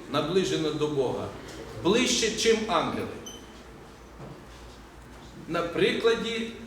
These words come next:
Пресвятої Богородиці, адже вона була тілесною,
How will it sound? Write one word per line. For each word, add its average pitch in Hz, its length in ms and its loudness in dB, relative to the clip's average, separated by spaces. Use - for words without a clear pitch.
Пресвятої 143 540 0
Богородиці, 151 680 2
адже 156 280 2
вона 180 240 2
була 165 240 2
тілесною, 175 680 2